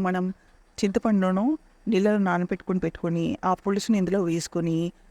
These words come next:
వన్ టీ స్పూన్ గరం మసాలా పౌడర్ని, వన్ టీ స్పూన్ ధనియాల పౌడర్ని,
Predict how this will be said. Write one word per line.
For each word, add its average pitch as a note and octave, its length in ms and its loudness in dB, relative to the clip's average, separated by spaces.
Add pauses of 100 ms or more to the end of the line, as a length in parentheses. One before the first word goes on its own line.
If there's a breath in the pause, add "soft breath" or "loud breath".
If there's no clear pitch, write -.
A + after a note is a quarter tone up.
(220)
వన్ G3 220 0
టీ G#3+ 140 2
స్పూన్ A3+ 280 2
గరం F3+ 200 0
మసాలా G3 360 -2
పౌడర్ని, E3 500 0 (420)
వన్ F#3+ 200 0
టీ G3+ 80 2 (120)
స్పూన్ G#3 280 2 (500)
ధనియాల F#3+ 360 2 (100)
పౌడర్ని, E3+ 480 0